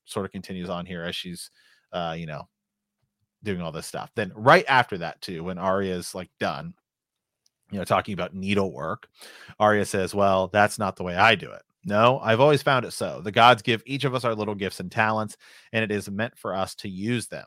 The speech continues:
my aunt always says. Any act can be a prayer if done as well as we are able. Isn't that a lovely thought?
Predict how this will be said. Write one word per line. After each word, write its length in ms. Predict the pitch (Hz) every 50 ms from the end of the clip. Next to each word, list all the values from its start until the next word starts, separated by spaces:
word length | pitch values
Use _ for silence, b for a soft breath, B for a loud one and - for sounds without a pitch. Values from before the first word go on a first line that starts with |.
| _
my 160 | - 92 87 87
aunt 240 | 73 90 87 82 -
always 280 | 87 85 80 80 73
says. 400 | - - 73 62 60 71 - - b b b b b b
Any 240 | 123 131 147 165 151
act 260 | 135 123 120 117 _ -
can 140 | - 117 104
be 80 | 101
a 60 | 98 92
prayer 400 | - - 98 95 95 95 92 90
if 160 | 98 98 _
done 180 | - 104 98 95
as 160 | 95 - -
well 240 | 98 92 90 90 80
as 180 | 90 85 -
we 140 | - 92 90
are 140 | 85 82 -
able. 440 | 104 104 101 92 - 67 57 - - -
Isn't 260 | 117 110 117 117 107
that 120 | 113 110 107
a 40 | 101
lovely 280 | 98 92 90 87 90 85
thought? 280 | - 98 78 58 -